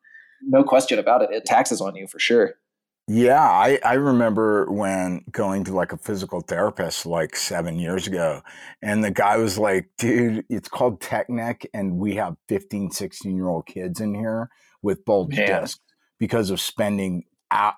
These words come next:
Speaker 2: all day, all night on a phone." Just, you know, and I look at, I remember when my daughter was that age, she would just lay on a couch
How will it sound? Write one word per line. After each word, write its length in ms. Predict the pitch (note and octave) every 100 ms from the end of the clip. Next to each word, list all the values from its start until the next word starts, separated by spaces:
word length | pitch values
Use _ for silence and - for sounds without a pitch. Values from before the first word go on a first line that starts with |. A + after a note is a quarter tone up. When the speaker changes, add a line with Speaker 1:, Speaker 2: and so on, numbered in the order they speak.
| _ -
Speaker 2:
all 360 | B2+ B2 B2+
day, 500 | B2 G#2 A#2 A2+ G#2 -
all 340 | G2+ G2+ G2+ G#2
night 380 | F#2+ F2+ F2 -
on 220 | F#2+ F#2
a 60 | E2
phone." 500 | - G2 F#2+ F2 E2 - - -
Just, 380 | - A#2+ G#2+ - -
you 100 | B2+
know, 160 | G2 F2+
and 100 | G2
I 180 | A2+
look 260 | G2+ G2+ G2
at, 160 | F#2+ -
I 60 | F#2+
remember 300 | G2+ F#2 F2+
when 120 | E2
my 140 | E2
daughter 340 | D#2+ F#2 F#2 E2
was 140 | D2+
that 180 | D#2+ D2+
age, 200 | D2+ -
she 180 | - A2+
would 140 | G2+
just 260 | G2 F2 F2+
lay 300 | F2+ G2 B2+
on 120 | C3
a 60 |
couch 480 | - C3 A#2+ F#2 -